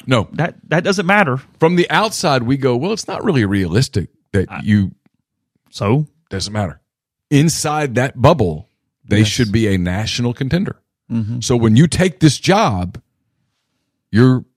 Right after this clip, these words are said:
Speaker 1: expectation is to be a national contender.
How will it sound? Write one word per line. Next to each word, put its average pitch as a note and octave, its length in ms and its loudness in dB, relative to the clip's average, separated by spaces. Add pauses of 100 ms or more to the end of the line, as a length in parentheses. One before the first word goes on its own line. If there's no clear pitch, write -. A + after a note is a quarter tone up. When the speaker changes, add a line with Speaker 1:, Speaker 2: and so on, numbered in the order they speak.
(100)
Speaker 1:
expectation B2 800 2
is F2+ 160 -6
to - 120 -4
be F#2+ 380 -2 (160)
a F#2 80 -4
national G2+ 560 -2
contender. G2+ 540 -2